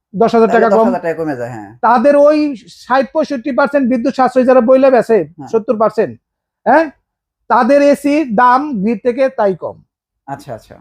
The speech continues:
Speaker 1: মানে কনডেন্সার চুরি করে তার দাম কমাই দিছে ভাই আপনাদের।
Speaker 2: আচ্ছা।
Speaker 1: এই কাজ গ্রি করবেও না, তাই গ্রির এসির দাম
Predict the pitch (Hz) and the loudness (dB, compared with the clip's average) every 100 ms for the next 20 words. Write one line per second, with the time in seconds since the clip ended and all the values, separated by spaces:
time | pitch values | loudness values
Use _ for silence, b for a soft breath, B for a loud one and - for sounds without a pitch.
0 | 160 202 247 277 262 262 262 277 247 294 | -4 0 2 2 2 2 2 2 2 0
1 | - 294 294 262 285 262 262 247 269 262 | 0 -2 0 0 0 2 0 2 0 2
2 | 262 208 190 202 202 160 139 107 - _ | 2 0 0 0 0 -2 -10 -18 -20 _
3 | - 117 _ - _ _ _ _ _ 202 | -20 -20 _ -20 _ _ _ _ _ 2
4 | 240 277 277 269 233 180 226 240 254 254 | 2 2 0 0 0 -2 -2 -2 0 2
5 | 247 269 277 294 311 - _ _ 196 208 | 4 2 2 0 -2 -8 _ _ -2 0
6 | 240 190 170 220 277 247 _ _ _ _ | -2 -6 -8 -6 -6 -10 _ _ _ _
7 | 202 202 226 226 196 185 220 | 0 0 0 -2 2 2 0